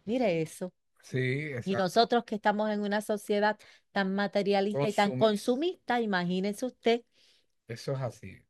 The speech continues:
Speaker 2: Fíjense, hay, hay dos cosas que debemos tener presente en esta situación.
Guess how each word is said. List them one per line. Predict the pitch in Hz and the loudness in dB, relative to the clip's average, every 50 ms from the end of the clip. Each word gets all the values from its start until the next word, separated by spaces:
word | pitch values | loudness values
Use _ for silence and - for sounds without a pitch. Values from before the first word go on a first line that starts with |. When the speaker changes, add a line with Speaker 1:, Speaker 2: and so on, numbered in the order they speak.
| _ _ _ _ | _ _ _ _
Speaker 2:
Fíjense, | _ - - 160 156 135 117 98 113 110 101 98 104 104 _ _ _ _ _ - - - - - _ _ | _ -8 -4 -2 -2 -2 -2 -2 -4 -8 -8 -8 -10 -12 _ _ _ _ _ -20 -20 -20 -20 -20 _ _
hay, | - 151 165 185 196 202 190 - - | 0 2 4 4 4 4 2 -2 -4
hay | - 143 151 160 165 160 160 151 143 131 139 - _ - | -6 -4 -4 -2 -2 -4 -4 -4 -6 -8 -10 -14 _ -14
dos | 135 123 117 151 151 - | -8 -2 0 0 -2 -2
cosas | - 175 170 - 170 147 | -4 -6 -6 -4 -6 -6
que | - - 123 | -6 -4 -4
debemos | 117 113 113 120 131 143 143 139 - - - _ _ _ _ _ _ _ _ _ | -4 -4 -6 -6 -6 -6 -6 -8 -10 -12 -20 _ _ _ _ _ _ _ _ _
tener | - 120 117 120 123 123 | -4 -2 -2 -2 -2 -4
presente | - 143 131 - - 123 120 123 117 - - 131 127 113 110 | -4 -8 -8 -6 -4 -4 -4 -4 -4 -6 -10 -10 -8 -8 -8
en | 104 104 | -8 -8
esta | 110 - - 123 | -8 -8 -8 -10
situación. | - - 127 120 - 127 - - - 104 - - | -8 -10 -12 -12 -12 -12 -14 -14 -16 -18 -18 -20